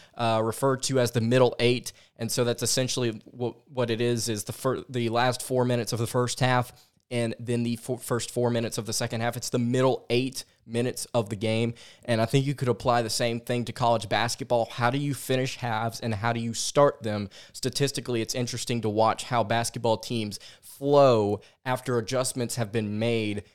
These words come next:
at the half, and Kentucky didn't do a great job of controlling the middle eight, uh, in this matchup, but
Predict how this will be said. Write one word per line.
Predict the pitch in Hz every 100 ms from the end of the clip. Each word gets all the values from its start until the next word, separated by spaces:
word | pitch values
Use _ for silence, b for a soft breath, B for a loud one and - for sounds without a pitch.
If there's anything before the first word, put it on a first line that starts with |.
| b _
at | 123 117 - -
the | 107
half, | 98 123 107 101 -
and | 107 98
Kentucky | 123 131 131 120
didn't | 151 156
do | 143 151
a |
great | 113 104 156 151
job | 160 165 160 B B
of | 143 -
controlling | 151 - 160 156 156
the |
middle | 131 135 143 139
eight, | 139 139 - b b b
uh, | - 131 127
in | 135
this | 135 131
matchup, | 135 131 131 147 131
but | - 117 -